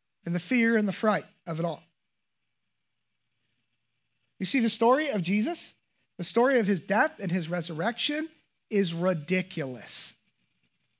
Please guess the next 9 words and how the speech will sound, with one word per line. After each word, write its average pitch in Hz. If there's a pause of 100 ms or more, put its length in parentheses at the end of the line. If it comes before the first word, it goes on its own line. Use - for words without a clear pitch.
(760)
It's 254
crazy. 262 (200)
It's 269
the 302
kind 320
of 285
stories 262 (340)
we 254
read 247